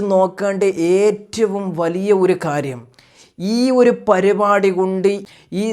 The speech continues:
സമൂഹത്തിന് എന്ത് ഉപകാരമാണുള്ളത് എന്നാണ്. ഒരു ഉപകാരം,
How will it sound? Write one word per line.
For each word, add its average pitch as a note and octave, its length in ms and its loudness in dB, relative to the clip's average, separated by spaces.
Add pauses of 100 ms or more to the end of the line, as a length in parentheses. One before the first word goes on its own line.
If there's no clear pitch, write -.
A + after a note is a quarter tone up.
(160)
സമൂഹത്തിന് G3+ 920 2 (360)
എന്ത് G3 380 0 (200)
ഉപകാരമാണുള്ളത് E3 1160 -2 (100)
എന്നാണ്. A2+ 340 -12 (600)
ഒരു A3 260 0
ഉപകാരം, F3+ 600 0